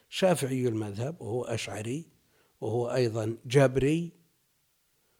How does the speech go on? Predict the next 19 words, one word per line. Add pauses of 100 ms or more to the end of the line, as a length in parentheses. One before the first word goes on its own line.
(200)
ومن
حيث
العبادة
والسلوك (420)
فيه
نوع
تصوف، (720)
فلا
مانع
أن
تجتمع
في
شخص
واحد. (880)
وقيل
عن
الطوفي (1400)
الحنبلي (800)
صاحب،